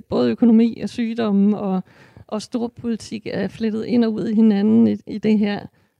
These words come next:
Så, så det eneste, man kan gøre som almindelig, øh, borger og menneske, det er at være bekymret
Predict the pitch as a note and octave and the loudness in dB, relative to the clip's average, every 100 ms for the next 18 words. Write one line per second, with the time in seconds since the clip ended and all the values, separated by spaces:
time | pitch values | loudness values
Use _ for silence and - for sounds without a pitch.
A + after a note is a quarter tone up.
0 | - A3+ G3+ G3 F#3+ - A#3 B3+ C#4+ C#4+ | -8 -4 -4 -6 -10 -4 -2 0 0 0
1 | A#3 A#3 G#3+ G3+ D#3+ D#3 B3 B3+ - - | -2 -2 -4 -6 -8 -6 -8 -10 -10 -2
2 | G3 G3+ G#3 - - - A#3 A3+ A3+ - | 2 4 2 -4 -20 -2 2 4 4 0
3 | A3+ A3 - _ _ _ _ - A3+ G#3 | 0 -2 -2 _ _ _ _ -4 0 0
4 | F#3+ F#3+ F#3 - G3+ F#3 A3 A3 G#3+ A3 | 0 -2 -4 -4 -6 -2 2 2 2 0
5 | - A3 A#3 G#3+ G#3 A3 G3+ A3 G#3 G#3+ | 0 -4 -4 -4 -4 -6 -6 -4 -2 -2
6 | G3+ - G3 A#3 | -4 2 4 6